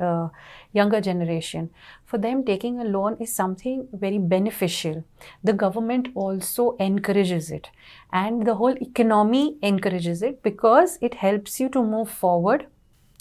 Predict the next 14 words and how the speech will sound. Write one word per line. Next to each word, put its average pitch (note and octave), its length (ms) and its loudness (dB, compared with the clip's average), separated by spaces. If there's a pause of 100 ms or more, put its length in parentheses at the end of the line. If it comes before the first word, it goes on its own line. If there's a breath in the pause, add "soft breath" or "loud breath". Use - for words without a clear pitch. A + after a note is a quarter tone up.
in G#3 120 2
life. F#3+ 340 2 (560 soft breath)
Uh, F#3 500 2
y-, G#3 240 -2
it's G#3 160 0
saving G3+ 320 6
your G#3 140 0
taxes G3+ 480 -2
because D4+ 280 4
the, E4 220 2 (180)
the G#3+ 460 0
rules, B3+ 320 8
regulations, F#3+ 1120 2
the F3+ 440 0